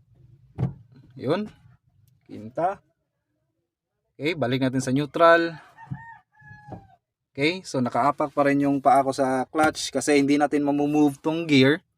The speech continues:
pag bibitawan ko yung clutch. Okay? So next is yung reverse natin. So ilagay mo lang sa,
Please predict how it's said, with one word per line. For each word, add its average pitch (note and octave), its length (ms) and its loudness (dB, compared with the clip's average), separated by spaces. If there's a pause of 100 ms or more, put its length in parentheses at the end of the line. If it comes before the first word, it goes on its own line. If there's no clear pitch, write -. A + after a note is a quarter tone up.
(400)
pag C#3 300 4 (240)
bibitawan C3+ 560 2
ko B2+ 160 0
yung A#2+ 100 -2
clutch. - 540 -4 (160)
Okay? E3 240 -4 (580)
So F#3 80 -10
next E3+ 300 2
is - 480 -4 (800)
yung D3+ 240 0
reverse C#3 400 4
natin. A2 400 -6
So A2 260 -8 (1080)
ilagay A#2+ 480 0
mo C#3 80 2
lang C#3 240 2
sa, C3 560 0